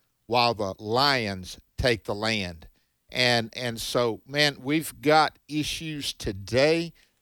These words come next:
that are so, the church being the church, preaching the gospel, the church, uh, equipping the saints in this with apologetics, with practical living.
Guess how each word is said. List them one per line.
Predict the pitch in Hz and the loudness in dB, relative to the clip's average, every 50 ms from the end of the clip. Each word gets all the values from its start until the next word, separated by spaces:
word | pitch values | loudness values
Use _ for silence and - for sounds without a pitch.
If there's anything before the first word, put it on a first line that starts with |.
| _ _ - | _ _ 0
that | 120 110 104 | 0 2 2
are | 98 90 | 0 -2
so, | 92 - - - - - 147 156 160 156 143 135 - _ _ - | -4 -6 -6 -4 -2 0 2 2 2 2 0 -4 -8 _ _ -20
the | - 113 110 101 - | -10 -6 -4 -4 -4
church | - - - - 165 160 165 156 - - - 123 113 | -2 -4 -2 0 2 2 2 0 -2 -8 -12 -6 -2
being | 139 151 156 160 156 143 | 0 0 2 0 0 -2
the | 127 120 113 | -4 -6 -6
church, | - - 160 156 156 156 160 - - - _ _ _ _ _ | -4 -4 -2 0 0 0 -2 -4 -8 -16 _ _ _ _ _
preaching | - - 151 156 160 - - 175 160 151 | -8 -4 -2 -2 -2 -2 -2 -4 -4 -2
the | 135 127 | -4 -2
gospel, | 113 139 147 151 151 - - - - 147 143 - _ _ _ _ _ - | 2 2 2 2 2 0 -4 -8 -8 -8 -8 -8 _ _ _ _ _ -6
the | 104 92 | -6 -4
church, | - - - - 160 160 160 - - - - - - - - _ _ | -6 -6 -2 0 0 0 0 -2 -6 -10 -14 -14 -16 -20 -20 _ _
uh, | - 110 104 104 107 - - | -4 -2 0 0 -2 -2 -4
equipping | 139 123 95 - - - - 175 175 - - - 175 165 151 113 | -6 -4 -6 -6 -4 0 2 2 2 2 2 0 -2 -2 -2 -4
the | 104 - | -4 -2
saints | - - - - 151 151 156 160 - - - - - | -2 -2 0 0 0 0 0 -2 -4 -6 -6 -6 -4
in | 135 139 135 | -4 -2 0
this | 139 135 127 - - - - _ - - | 0 0 0 -2 -6 -10 -14 _ -14 -6
with | - 113 101 92 | -4 -2 -2 -2
apologetics, | 90 - - - 160 160 156 147 135 - - 156 151 156 156 151 - - - - - - _ _ _ _ - | -2 -2 2 4 4 4 4 2 0 0 0 2 2 2 0 -2 -6 -6 -8 -10 -10 -14 _ _ _ _ -6
with | 110 110 110 98 - - - _ - | -2 -2 -2 -2 -4 -8 -18 _ -8
practical | - - 151 156 156 - - - - - 139 127 | -2 2 2 2 2 2 -2 -12 -12 -10 -8 -4
living. | 127 147 160 165 143 160 156 | -2 0 0 0 0 -4 -8